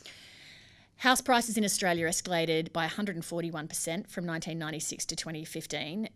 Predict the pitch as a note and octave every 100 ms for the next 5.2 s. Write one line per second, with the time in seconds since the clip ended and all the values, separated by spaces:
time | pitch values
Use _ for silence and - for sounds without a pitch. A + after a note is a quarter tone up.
0 | - G3+ E3+ E3 F3+ F3+ - E3+ D#3 D3+
1 | D3+ D3+ D3 E3 D#3+ C#3+ - C#3 D#3 D3
2 | - E3 F3+ E3+ A3+ - F#3 B3+ - G#3
3 | F3+ E3 E3 E3 D#3+ D3+ E3+ D#3 D#3 D#3+
4 | - D3 C3+ - D3 - C#3 C#3+ - -
5 | A#2+ E2+